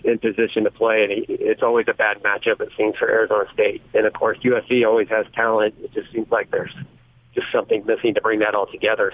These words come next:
So, yeah, I, I would say that those two schools would be the one, tho-, those, those, they would be the ones I would worry about. And, you know, I think everyone's always kinda wondering if Chip Kelly is gonna get it together, or if this is the year that Chip Kelly gets it together.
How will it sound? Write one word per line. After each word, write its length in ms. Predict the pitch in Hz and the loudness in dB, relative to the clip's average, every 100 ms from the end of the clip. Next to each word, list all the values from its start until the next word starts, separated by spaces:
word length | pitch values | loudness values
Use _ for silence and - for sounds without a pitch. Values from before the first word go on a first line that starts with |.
| - | 0
So, 200 | 101 - - - _ _ _ - | -2 -2 -8 -20 _ _ _ -2
yeah, 240 | 147 143 | 2 2
I, 480 | 120 113 123 120 120 - - | 0 -2 -2 -2 -6 -10 -12
I 240 | 104 110 | -8 -2
would 160 | 135 131 | -2 0
say 140 | 127 117 | 0 0
that 140 | 113 | 2
those 160 | 120 110 - | 0 0 -2
two 180 | 117 - | -4 -2
schools 300 | 113 113 107 | 0 2 0
would 100 | 107 | 0
be 360 | 110 107 107 - | 0 0 -2 -2
the 80 | |
one, 360 | 101 120 117 113 - | 0 2 0 -2 -2
tho-, 180 | 131 | 0
those, 180 | 127 143 147 - - | 2 0 -2 -6 0
those, 180 | 139 - _ _ _ _ | 0 -2 _ _ _ _
they 120 | 135 165 | 0 2
would 100 | 147 | 2
be 80 | |
the 80 | 143 | 2
ones 160 | 147 131 | 0 0
I 140 | 143 | 0
would 120 | 120 | -2
worry 220 | 110 107 101 | -6 -6 -6
about. 380 | 101 104 110 - | -2 -2 -2 -6
And, 140 | 101 - _ _ _ _ | -20 -20 _ _ _ _
you 80 | 113 | 0
know, 80 | 113 | 2
I 120 | 123 | 2
think 140 | 135 | 2
everyone's 280 | 117 131 113 | 2 2 2
always 220 | 120 110 | 2 2
kinda 240 | - 120 104 | 0 0 2
wondering 380 | 113 113 107 101 | 2 4 2 0
if 140 | - | -2
Chip 200 | 120 - | -6 -2
Kelly 240 | 117 117 | 0 2
is 40 | 104 | 0
gonna 180 | 107 107 | -2 0
get 120 | 107 | 0
it 100 | - | 0
together, 480 | 107 110 110 107 101 - | 0 0 2 0 0 -2
or 120 | 107 | -2
if 80 | - | -2
this 140 | 123 120 | -2 -2
is 100 | 113 | 0
the 60 | |
year 200 | 113 120 | 2 2
that 140 | 110 - | 0 -4
Chip 180 | 120 | -4
Kelly 240 | - 117 113 | 0 0 0
gets 180 | 110 - | -4 -10
it 80 | |
together. 320 | - 110 107 | -2 2 2